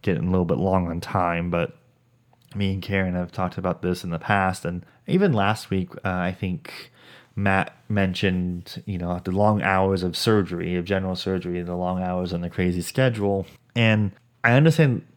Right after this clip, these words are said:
ortho clinic can be kinda crazy, like seeing, se-, I think we saw seventy-five patients today.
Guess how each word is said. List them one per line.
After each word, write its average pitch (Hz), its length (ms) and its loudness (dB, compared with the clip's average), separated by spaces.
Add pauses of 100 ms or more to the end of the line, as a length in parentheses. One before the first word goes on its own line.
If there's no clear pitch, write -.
(180)
ortho 113 320 4
clinic 101 440 2
can 95 320 2
be 92 100 0
kinda 92 240 0
crazy, 92 400 0
like 92 180 0
seeing, 92 460 -2
se-, 95 240 2
I 92 80 0
think 95 160 -2
we 92 60 -4
saw 92 160 0
seventy-five 90 560 -2
patients 87 340 -2
today. 92 400 -6